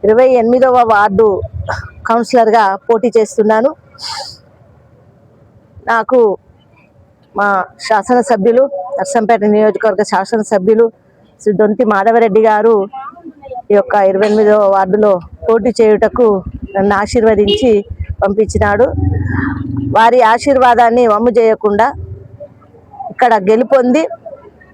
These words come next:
ఈ యొక్క వార్డు యొక్క ప్రజల సమస్యలని, అభివృద్ధిని, డెవలప్‌మెంట్ అంతా చేస్తానని ముందుకొచ్చాను. నర్సంపేట ఎమ్మెల్యే గారు ఎన్నికైన దగ్గర నుంచి కూడా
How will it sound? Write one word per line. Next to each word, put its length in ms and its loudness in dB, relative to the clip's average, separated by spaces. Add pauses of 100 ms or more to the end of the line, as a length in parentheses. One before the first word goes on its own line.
(240)
ఈ 40 4
యొక్క 200 0
వార్డు 440 2
యొక్క 260 2
ప్రజల 600 2 (180)
సమస్యలని, 680 2 (1120)
అభివృద్ధిని, 760 2 (680)
డెవలప్‌మెంట్ 500 2
అంతా 200 -2 (140)
చేస్తానని 760 2 (920)
ముందుకొచ్చాను. 760 0 (2250)
నర్సంపేట 480 0
ఎమ్మెల్యే 340 2
గారు 480 2 (720)
ఎన్నికైన 380 2
దగ్గర 240 2
నుంచి 260 0
కూడా 380 4